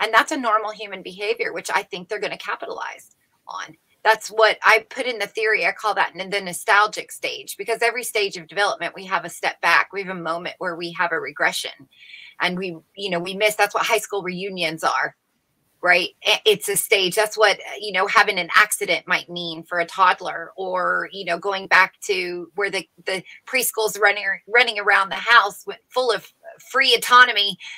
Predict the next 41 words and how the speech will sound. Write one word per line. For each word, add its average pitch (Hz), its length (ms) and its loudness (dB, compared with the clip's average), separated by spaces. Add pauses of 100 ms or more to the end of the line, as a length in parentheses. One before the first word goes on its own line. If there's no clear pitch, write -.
(180)
and 214 180 4
suddenly 226 460 2
wants 196 300 -4
to - 80 -14
be 190 140 -6
back 180 440 6
held 196 320 -4
in 180 100 -6
mom's 170 400 0
arms 202 320 2
again, 170 260 -4
cuddled 180 320 -8
up 151 220 -6 (460)
like 180 180 0
a 170 80 -2
baby. 165 580 -4 (420)
Um, 180 180 4
those 208 220 2
are 214 80 0
just 202 240 -6
moments 190 580 -2
where 185 120 -6
that 170 140 2
expresses 180 560 -6
itself 160 420 -6
in 185 160 -2 (120)
every 196 640 4
single 185 380 -8
stage 180 320 -2
of - 60 -12
our 170 140 2
life. 170 340 -2 (320)
We 180 120 -8
have 180 280 2
that. - 340 -6 (580)
And 190 160 2
I, 170 60 6 (140)
and 202 260 -2
to 220 160 -4
me, 254 560 0
if 196 100 2